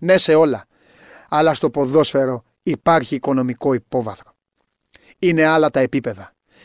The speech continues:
Είναι άλλο το marketing. Είναι άλλο το εμπορικό σκέλος στο άθλημα. Στο μπασκετάκι δεν υπάρχει αυτή η δυναμική. Κι έτσι, ποιο ήταν το αποτέλεσμα;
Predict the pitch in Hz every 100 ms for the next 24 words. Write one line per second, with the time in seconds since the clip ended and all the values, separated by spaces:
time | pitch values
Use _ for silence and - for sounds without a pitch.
0 | - - 170 156 156 165 156 143 139 156
1 | 123 113 98 - _ _ _ _ _ _
2 | _ _ _ 175 160 156 151 156 165 175
3 | 175 160 135 117 104 92 _ _ _ _
4 | _ _ _ _ _ 151 147 143 131 143
5 | 135 - 185 147 - _ _ _ _ -
6 | - 185 156 120 - - _ _ _ _
7 | _ - 160 156 - 117 98 _ _ _
8 | _ _ _ _ - 202 180 170 170 180
9 | 165 147 120 _ _ _ _ 135 175 160
10 | 143 - _ 156 127 - 117 131 120 120
11 | 117 110 101 - _ _ _ _ - 226
12 | 233 277 269 _ _ _ _ - 165 160
13 | 139 120 120 139 147 202